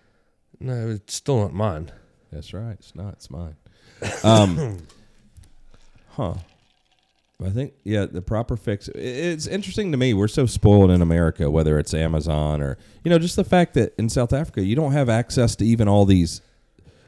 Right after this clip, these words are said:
Speaker 2: Like, we go shooting yesterday, and, and that, you love guns, and that was a great time for you, I'm sure. And it was for us, exposing you to the stuff. And just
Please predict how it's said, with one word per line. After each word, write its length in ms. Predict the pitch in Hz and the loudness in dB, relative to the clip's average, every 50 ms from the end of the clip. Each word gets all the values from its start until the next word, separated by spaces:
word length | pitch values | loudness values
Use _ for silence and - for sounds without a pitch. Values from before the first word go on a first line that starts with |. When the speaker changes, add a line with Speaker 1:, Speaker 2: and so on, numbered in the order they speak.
| _ - | _ 0
Speaker 2:
Like, 140 | 101 101 - | 2 4 4
we 60 | 147 | 6
go 140 | 151 160 139 | 8 8 6
shooting 340 | - - - 139 127 110 98 | 6 6 4 4 4 4 4
yesterday, 640 | 87 82 82 - - 87 78 82 80 80 80 82 | 2 2 0 -2 -4 -4 -2 0 2 2 2 2
and, 240 | 82 78 76 76 - - | 0 -2 -2 -4 -6 -2
and 140 | - 92 | 0 2
that, 240 | 90 92 101 - - - | 2 2 2 0 -2 -4
you 220 | - 90 98 104 | -2 0 2 4
love 220 | 101 101 98 87 85 | 6 4 4 4 2
guns, 400 | 87 90 87 85 85 87 82 85 | 2 2 2 2 0 -2 -2 -4
and 80 | 78 | -4
that 160 | 80 85 82 - | -4 -4 -4 -4
was 140 | 80 85 82 | -6 -6 -6
a 60 | 85 | -4
great 260 | - 87 85 85 - | -2 0 0 0 0
time 240 | - 92 85 80 78 | -2 -2 -2 -2 -2
for 100 | - 85 | -4 -4
you, 180 | 80 82 78 76 | -2 0 2 2
I'm 200 | 76 73 71 - | 0 0 -2 -6
sure. 340 | - - - 120 104 71 65 | -4 0 2 4 4 2 0
And 80 | 71 73 | -2 -6
it 120 | 76 - | -8 -6
was 320 | - 76 87 87 87 76 - | -2 0 2 2 2 2 0
for 220 | - 85 80 82 | -2 -2 0 0
us, 320 | 85 85 85 - - - - | 0 -2 -2 -4 -8 -12 -12
exposing 680 | - 69 - - - - 98 92 92 98 98 92 87 | -12 -10 -10 -4 0 2 4 4 4 2 -2 -4 -6
you 60 | 85 80 | -8 -8
to 180 | - - 101 | -8 -8 -8
the 100 | 85 82 | -8 -8
stuff. 260 | - - 92 90 92 | -8 -8 -8 -8 -8
And 100 | 120 131 | -8 -6
just 160 | 143 139 - | -8 -8 -8